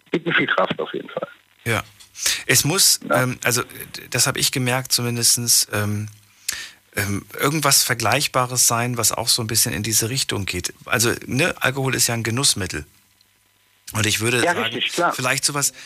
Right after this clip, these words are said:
Speaker 2: äh, zum Beispiel wie, wie Kochen. Dass du einfach
Speaker 1: <laughs> Ja,
Speaker 2: dann,
Speaker 1: das ist gut.
Speaker 2: dass
Speaker 1: Das
Speaker 2: du
Speaker 1: ist
Speaker 2: isst
Speaker 1: gut.
Speaker 2: und dir was, was Leckeres irgendwie zubereitest, was Zeit in Anspruch nimmt oder, ähm, weiß ich nicht.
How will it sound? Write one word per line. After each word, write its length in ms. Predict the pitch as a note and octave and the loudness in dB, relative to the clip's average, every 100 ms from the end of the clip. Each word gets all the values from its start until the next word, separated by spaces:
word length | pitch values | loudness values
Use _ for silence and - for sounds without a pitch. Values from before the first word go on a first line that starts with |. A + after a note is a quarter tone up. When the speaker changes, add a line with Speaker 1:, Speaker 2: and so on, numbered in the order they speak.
| - _ - | -20 _ -2
Speaker 2:
äh, 180 | A2+ G#2+ | 0 0
zum 140 | A#2 | -2
Beispiel 300 | A2 A#2+ A2 | -4 -4 -4
wie, 260 | A#2 A#2 - | -4 -4 -6
wie 160 | A#2 | -6
Kochen. 420 | - - C#3 F#2 D2+ - _ _ _ _ _ _ _ _ _ _ _ - | -2 0 -2 -4 -8 -16 _ _ _ _ _ _ _ _ _ _ _ 0
Dass 140 | - | 2
du 80 | - | 4
einfach 320 | - F#3 - | 4 2 0
Speaker 1:
<laughs> 20 | |
Ja, 80 | G3+ | 0
Speaker 2:
dann, 100 | F3 | 0
Speaker 1:
das 100 | F#3+ - | 0 -2
ist 60 | |
gut. 220 | A#3 A3+ - | -2 -4 -4
Speaker 2:
dass 120 | D#3+ | -2
Speaker 1:
Das 100 | D3 | 0
Speaker 2:
du 60 | E3+ | 0
Speaker 1:
ist 120 | C#3+ | 0
Speaker 2:
isst 120 | - | 0
Speaker 1:
gut. 80 | - | -2
Speaker 2:
und 80 | - | -4
dir 80 | - | 0
was, 220 | A#2 - | 2 2
was 140 | A#2 A#2+ | 2 0
Leckeres 420 | B2 A#2+ A#2+ G#2 | -2 -4 -4 -2
irgendwie 280 | G#2+ A2+ A2 | -2 -2 -2
zubereitest, 760 | - C3 A2+ G#2 G2+ - - | -2 0 -2 -2 -2 -2 0
was 180 | G2+ - | 2 0
Zeit 360 | - - A#2 A#2+ | 0 2 4 4
in 60 | |
Anspruch 520 | D2+ G2+ - - - G2 | 2 2 -2 -4 -4 -2
nimmt 340 | F2+ F2 E2+ | 0 -2 -2
oder, 380 | F2+ F2+ E2+ E2+ - - - - _ - | 0 2 2 0 -8 -14 -14 -18 _ -4
ähm, 260 | E2+ D2+ C2+ - | -2 -2 -6 -6
weiß 220 | E2+ E2 | -2 0
ich 120 | D2 | -2
nicht. 300 | B1 - - | -2 -2 -2